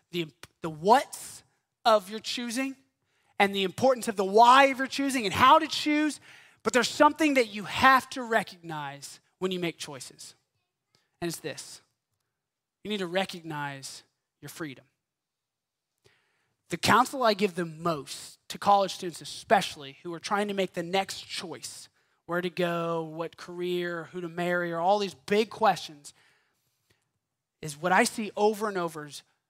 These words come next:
we as a people are paralyzed by all the decisions we have to make.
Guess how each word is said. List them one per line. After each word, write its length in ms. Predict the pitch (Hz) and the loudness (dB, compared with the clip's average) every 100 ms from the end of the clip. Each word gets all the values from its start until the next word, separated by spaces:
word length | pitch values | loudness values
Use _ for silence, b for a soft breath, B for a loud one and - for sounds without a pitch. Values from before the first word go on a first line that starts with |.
| _ _ | _ _
we 280 | 139 180 233 | -10 -4 -2
as 100 | 254 | -2
a 60 | 180 | -4
people 500 | - - 208 170 139 | -10 -10 -8 -10 -12
are 120 | 143 - | -14 -16
paralyzed 1040 | - - 233 196 165 143 135 143 143 - _ _ _ _ _ _ | -20 -10 -6 -6 -4 -6 -6 -8 -14 -20 _ _ _ _ _ _
by 140 | - 160 | -4 -4
all 180 | 175 165 | -2 -6
the 80 | |
decisions 540 | 165 147 170 151 143 147 | -8 -12 -12 -12 -14 -16
we 80 | 147 | -14
have 100 | 143 | -14
to 100 | 147 | -16
make. 300 | 143 - | -18 -20